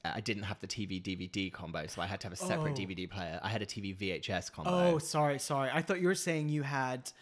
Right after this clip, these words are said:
Speaker 2: a D V D and V H S player in
Speaker 1: No,
Speaker 2: one.
Speaker 1: no, no. It was just a, a T V V H S combo, and then I had a separate D V D player for, for watching my D V Ds. So I, and then I went to H M V before my first year at uni, and I bought, like,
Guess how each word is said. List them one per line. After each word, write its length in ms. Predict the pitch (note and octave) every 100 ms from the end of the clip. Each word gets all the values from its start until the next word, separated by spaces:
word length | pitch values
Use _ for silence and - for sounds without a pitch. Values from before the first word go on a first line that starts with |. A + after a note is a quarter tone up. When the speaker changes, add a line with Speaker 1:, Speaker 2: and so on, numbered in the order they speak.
| - - -
Speaker 2:
a 60 |
D 200 | C3+ C#3+
V 160 | C#3 C#3+
D 320 | C3 B2+ B2+ B2+
and 240 | C3+ C3+
V 140 | C3 C3
H 200 | - C3
S 160 | -
player 280 | C#3 C#3 B2
in 140 | B2+
Speaker 1:
No, 240 | C3+ C3 B2
Speaker 2:
one. 100 | A#2
Speaker 1:
no, 80 | A2
no. 200 | G#2 G2+
It 100 | G2+
was 140 | G#2+
just 280 | - B2+ -
a, 120 | A#2 - -
a 60 |
T 220 | B2 D3 C3
V 360 | B2+ A#2+ A#2 - _
V 120 | B2 A2+
H 140 | G#2
S 140 | G#2+
combo, 400 | - A#2 A2 G#2
and 120 | G2 G2
then 80 |
I 60 | G2
had 100 | G#2
a 40 | G2
separate 340 | - - E2+
D 80 | G2
V 100 | F#2
D 120 | F2+
player 240 | G2+ F2+
for, 240 | F2+ F#2 E2+
for 160 | -
watching 300 | F2 C2+ -
my 60 | E2+
D 120 | F2
V 80 | E2
Ds. 180 | F2 E2
So 120 | G#2
I, 120 | G2+ -
and 160 | A2+
then 180 | A2+ A2+ - _ _ A#2+
I 20 |
went 120 | B2+
to 100 | -
H 160 | B2+ -
M 80 | A2+
V 120 | G#2+
before 240 | G2 - G2+
my 80 |
first 260 | - G#2 -
year 80 | G2+
at 60 | G2+
uni, 260 | G2+ F#2
and 100 | D#2+
I 80 | G2
bought, 300 | F#2+ G2+ G2
like, 320 | G2 F#2+ -